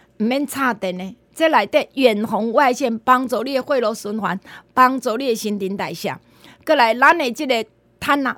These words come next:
厝的毯啊，吼。那么当然，我真希望你加我的暖暖包。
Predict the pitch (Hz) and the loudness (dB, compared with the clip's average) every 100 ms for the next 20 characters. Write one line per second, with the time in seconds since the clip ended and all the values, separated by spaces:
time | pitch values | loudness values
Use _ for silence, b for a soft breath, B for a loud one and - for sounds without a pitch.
0 | _ - 294 214 - 214 202 208 175 226 | _ -10 -2 -2 -4 -6 -4 -4 -4 -4
1 | 202 - b b b b b _ 349 370 | -4 -6 b b b b b _ 2 6
2 | 311 285 302 302 269 269 339 370 294 269 | 6 6 4 4 0 6 6 6 2 -6
3 | 277 247 240 294 - 240 240 285 240 226 | -2 0 0 -4 0 4 6 4 4 0
4 | 202 233 247 156 156 185 180 175 | 0 -2 -2 -6 -8 -2 -2 -2